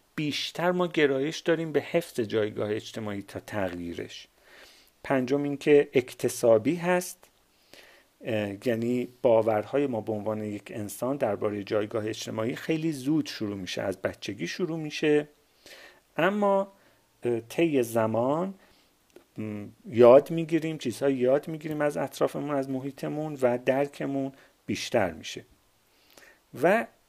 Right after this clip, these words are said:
شرم قاتل جایگاه اجتماعیه، یعنی، اه، بیشتر وقتا ما خودمون می‌دونیم که صاحب چه جایگاه اجتماعی هستیم و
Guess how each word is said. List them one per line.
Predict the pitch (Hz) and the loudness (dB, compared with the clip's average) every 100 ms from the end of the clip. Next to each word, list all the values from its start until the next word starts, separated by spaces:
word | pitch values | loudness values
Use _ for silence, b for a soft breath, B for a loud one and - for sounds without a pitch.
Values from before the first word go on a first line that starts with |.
| _ | _
شرم | - - - 208 214 214 214 - _ | -12 -6 2 6 6 4 0 -8 _
قاتل | 147 139 135 - 202 | 6 6 6 2 2
جایگاه | 175 151 120 120 139 | 4 4 2 0 0
اجتماعیه، | 123 - 123 110 110 104 98 | 0 -4 -8 -6 -4 -4 -2
یعنی، | 113 120 156 - b b b _ - | -2 -2 -4 -8 b b b _ -4
اه، | 120 113 | 2 2
بیشتر | 110 120 120 - - 165 180 | 0 -4 -4 -4 -2 0 2
وقتا | 135 - 165 | 0 -2 -8
ما | 165 | -10
خودمون | - 160 160 160 | -4 -4 -4 -6
می‌دونیم | 147 147 170 156 123 107 | -6 -6 -4 -4 -4 -6
که | 98 - 92 | -6 -6 -6
صاحب | - 113 110 107 | -4 -2 -2 -4
چه | 107 - 113 | -6 -4 -2
جایگاه | 110 107 104 110 | 0 -2 -4 -4
اجتماعی | 113 113 - 107 98 98 | -4 -6 -10 -8 -8 -10
هستیم | 95 95 - - 90 87 101 | -12 -12 -12 -12 -12 -8 -6
و | 95 | -6